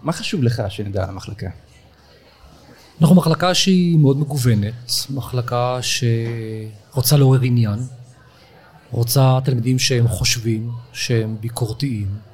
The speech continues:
Speaker 2: שהם אקטיביים. אנחנו רוצים דיאלוג עם הסטודנטים לאורך כל השנה, במקומות שונים, בזמנים שונים.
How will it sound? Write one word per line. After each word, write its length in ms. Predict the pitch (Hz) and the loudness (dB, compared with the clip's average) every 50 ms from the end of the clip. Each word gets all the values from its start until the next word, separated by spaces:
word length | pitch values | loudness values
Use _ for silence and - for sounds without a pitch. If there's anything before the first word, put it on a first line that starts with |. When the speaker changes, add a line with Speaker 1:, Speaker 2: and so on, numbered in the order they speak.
| - - - _ _ - - - - - | -20 -20 -20 _ _ -20 -20 -20 -16 -6
Speaker 2:
שהם 360 | - - - 120 117 123 123 | -4 0 2 4 4 4 2
אקטיביים. 720 | 120 - - - - 127 113 104 98 104 101 92 92 101 - - - - - - - - - - - - | 0 -6 -8 -2 2 2 2 2 0 -4 -6 -6 -8 -10 -16 -20 -20 -20 -20 -20 -20 -20 -20 -20 -20 -12
אנחנו 140 | - - 131 | -6 -2 0
רוצים 340 | 127 131 - 147 156 156 | 0 0 4 6 6 6
דיאלוג 320 | 143 139 139 127 135 143 131 | 6 6 4 4 4 2 2
עם 100 | 131 135 | 0 -2
הסטודנטים 580 | 127 131 131 120 127 135 131 - 139 127 120 | -2 -2 0 2 2 2 2 0 0 0 0
לאורך 380 | 117 120 123 123 120 - - - - | 0 0 0 -2 -2 -6 -8 -8 0
כל 200 | - 147 131 127 | 2 2 2 4
השנה, 460 | 120 - - 120 117 120 117 113 110 107 - - - 110 101 | 2 2 2 0 0 0 -2 -4 -6 -10 -16 -20 -18 -10 -4
במקומות 640 | 117 113 110 117 120 - - 120 117 131 131 131 | -4 -2 -2 -4 -4 0 2 4 4 4 4 2
שונים, 440 | - 135 120 117 117 113 110 110 104 98 | 0 -2 -2 -2 -4 -6 -8 -10 -12 -10
בזמנים 1120 | 110 107 104 104 104 104 147 120 117 107 101 104 104 101 98 - 110 110 107 107 110 107 101 | -10 -8 -8 -8 -10 -10 -12 -12 -12 -10 -10 -10 -10 -8 -8 -6 -4 -4 -4 -4 -6 -6 -8
שונים. 440 | - - 110 104 101 104 107 127 | -8 -8 -10 -10 -10 -10 -10 -12